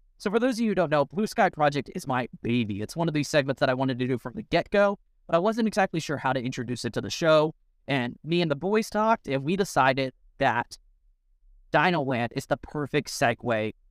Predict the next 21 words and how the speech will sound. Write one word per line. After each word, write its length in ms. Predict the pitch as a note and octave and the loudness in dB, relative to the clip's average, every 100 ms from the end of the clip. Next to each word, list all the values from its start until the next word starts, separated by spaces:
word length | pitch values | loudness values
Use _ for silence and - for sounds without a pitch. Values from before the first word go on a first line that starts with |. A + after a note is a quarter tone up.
| _ - | _ -12
to 100 | C3+ | -2
do 160 | G#3+ | 0
this. 300 | - - - _ _ _ | 0 -10 -20 _ _ _
So, 240 | - A#3+ _ _ _ _ - | 0 0 _ _ _ _ -10
for 80 | C#3+ | -2
those 140 | D3 | 0
of 40 | C#3+ | 0
you 60 | |
who 40 | C#3+ | 0
don't 140 | D3 | 2
know 60 | C#3 | 0
what 160 | C#3 | -4
Blue 180 | C#3+ D#3 | -2 -4
Sky 280 | - D#3 D3 | 0 2 2
means, 260 | C#3+ D3 | 0 -4
Blue 180 | - G#3+ | -4 -4
Sky 300 | A#3 F#3+ F3+ | -2 2 4
is 160 | D#3+ C#3+ | 4 0
a 40 | |
term 400 | C#3 D#3 D3 C#3+ C3 | -6 -4 -2 -2 -2
that 280 | C3 A#2 | -2 -2